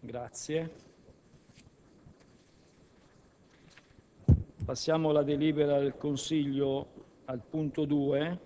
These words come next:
Approvazione del regolamento di polizia urbana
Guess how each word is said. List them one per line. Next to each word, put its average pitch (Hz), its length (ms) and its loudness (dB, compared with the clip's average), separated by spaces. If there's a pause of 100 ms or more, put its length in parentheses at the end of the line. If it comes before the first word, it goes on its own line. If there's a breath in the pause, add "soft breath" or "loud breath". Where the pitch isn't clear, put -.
(920 soft breath)
Approvazione 160 760 -2
del 156 140 0
regolamento 151 560 0
di 143 100 -4
polizia 147 460 0
urbana 139 680 0